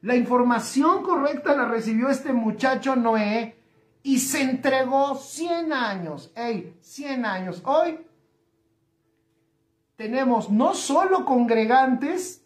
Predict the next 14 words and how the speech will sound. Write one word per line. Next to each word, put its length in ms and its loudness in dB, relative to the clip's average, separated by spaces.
perdón 420 2
por 140 -4
decir 260 -4
esto, 420 -4
no 120 0
solo 260 -2
congregantes 640 0
de 140 -4
corto, 640 2
de 120 -4
corta 360 -2
distancia, 680 -4
no, 140 -4
no, 260 -4